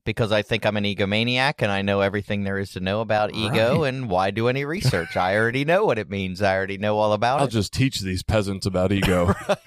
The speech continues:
Speaker 1: Right. And I know how it relates to me and what it means to me and all about me. So perfect.
Speaker 2: <laughs>
Speaker 1: I'm good at that. But it actually came up on my radar a week or two ago. I was watching a weird series, documentaries, and one of them was on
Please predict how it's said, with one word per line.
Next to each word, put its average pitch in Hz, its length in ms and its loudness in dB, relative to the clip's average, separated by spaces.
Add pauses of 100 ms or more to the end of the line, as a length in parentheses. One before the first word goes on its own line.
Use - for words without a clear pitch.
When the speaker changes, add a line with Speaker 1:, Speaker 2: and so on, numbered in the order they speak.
(460)
Speaker 1:
Right. 180 440 -4
And 135 160 -4
I 110 140 2
know 117 200 2
how 113 220 2
it 113 120 0
relates 113 400 -2
to 113 120 -6
me 120 340 -2
and 107 140 -6
what 110 100 -2
it 85 60 -6
means 107 280 -8
to 101 120 -4
me 104 340 -8
and 107 140 -8
all 113 160 -4
about 143 240 -2
me. 170 260 -10
So 98 440 -6 (260)
perfect. - 300 -6 (220)
Speaker 2:
<laughs> - 160 -20
Speaker 1:
I'm 110 180 -14
good - 120 -8
at - 120 -16
that. - 200 -10 (140)
But 160 100 2
it 151 100 4
actually 160 340 0
came 147 280 -2
up 143 160 0
on 127 140 2
my 120 100 2
radar 117 720 2 (100)
a 104 100 -4
week 113 300 -6
or 113 80 0
two 117 300 -4
ago. 120 420 4
I 113 80 4
was 107 240 -4
watching 107 640 -2
a 104 100 -6
weird 98 440 -8 (180)
series, 98 800 -10
documentaries, 98 800 -4
and 92 240 -6
one 104 140 0
of 92 60 -4
them 98 180 -4
was 98 120 -4
on 95 340 -2